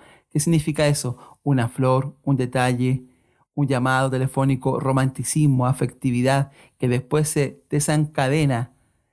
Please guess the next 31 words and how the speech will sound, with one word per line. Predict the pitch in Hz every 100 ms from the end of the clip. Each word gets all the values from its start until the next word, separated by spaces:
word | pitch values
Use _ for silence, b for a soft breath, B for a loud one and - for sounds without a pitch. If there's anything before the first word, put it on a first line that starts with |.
| b _
en | 127 120
el | 117
acto | 127 - 135
sexual | - - - 110 110 - _ _ _ _ _ _ -
o | 139
coital, | 123 117 113 117 107 95 _ _ _
¿ok? | 139 139 165 156 B B B B
Entonces, | 131 175 170 190 - B B B B -
cuando | 139 139
la | 139
persona | 139 - 214
viene | 202 196
con | - 151
todo | 190 214
este | 208 180
mundo | 170 180 165
pornificado, | 143 135 143 139 123 175 147 139 147 b b b b
lo | 127 135
más | 151
probable | 156 156 170 160
es |
que | 151
va | 143
a | 151
querer | 156 151 151
tener | 143 147
ese | 147
tipo | 139 160 151
de |
intimidad | 139 143 135 135
sexual. | - - 202